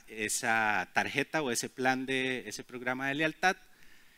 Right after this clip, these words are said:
Y también puedo utilizar eso para hacer el pago de mi tarjeta de crédito. Puedo aplicarlo como un pago mínimo, pago de contado, eh, a mi tarjeta de crédito. <clears throat> Entonces,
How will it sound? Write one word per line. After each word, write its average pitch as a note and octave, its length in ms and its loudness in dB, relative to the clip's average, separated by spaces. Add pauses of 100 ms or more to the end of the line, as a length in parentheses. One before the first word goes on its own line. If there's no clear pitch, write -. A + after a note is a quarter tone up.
(220)
Y E3+ 120 2
también F#3 420 6
puedo D3+ 180 4
utilizar D3+ 540 4
eso C#3+ 260 4
para A#2 220 -2
hacer A2+ 260 -2
el B2+ 140 0
pago C#3+ 540 2 (320)
de B2+ 580 2 (520)
mi C3 180 2
tarjeta A2 520 -4
de G#2+ 120 -2
crédito. F2+ 460 -8
Puedo G2+ 200 -10
aplicarlo B2 460 -4
como G#2 180 -14
un G#2 80 -16
pago A2+ 340 -2
mínimo, C#3+ 440 -4
pago A2 320 -6
de G#2+ 80 -8
contado, G#2 500 -6 (640)
eh, F#2+ 480 -2
a A2 80 -14
mi G2 120 -10
tarjeta G2 480 -10
de F#2 120 -8
crédito. D#2 460 -18 (200)
<clears throat> - 840 -16
Entonces, B2+ 580 2